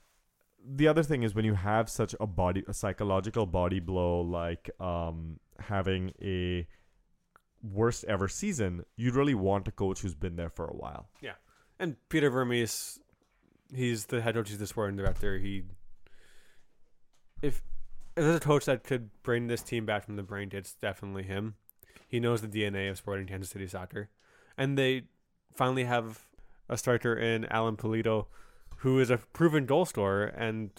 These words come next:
Speaker 2: they broke the bank for him. That's their biggest transfer fee paid, and it's a lot of pressure on him, but he can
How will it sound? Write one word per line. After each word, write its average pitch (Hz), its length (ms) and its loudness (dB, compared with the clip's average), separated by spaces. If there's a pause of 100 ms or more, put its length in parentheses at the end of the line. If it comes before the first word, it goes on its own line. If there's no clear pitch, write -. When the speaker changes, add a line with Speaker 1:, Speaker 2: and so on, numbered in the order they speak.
Speaker 2:
they 123 100 0
broke 143 260 2
the 139 80 2
bank 101 220 0
for 98 160 -2
him. 104 100 -2
That's 101 280 -2
their 104 80 -4
biggest 123 340 0
transfer - 300 -6
fee 98 120 -4
paid, 101 360 -2 (500)
and 104 340 -6 (640)
it's - 120 -6
a - 40 0
lot 127 100 2
of - 220 -10
pressure 220 320 0
on 107 100 0
him, 104 60 -2
but 104 120 -4
he 104 80 -4
can 98 420 -8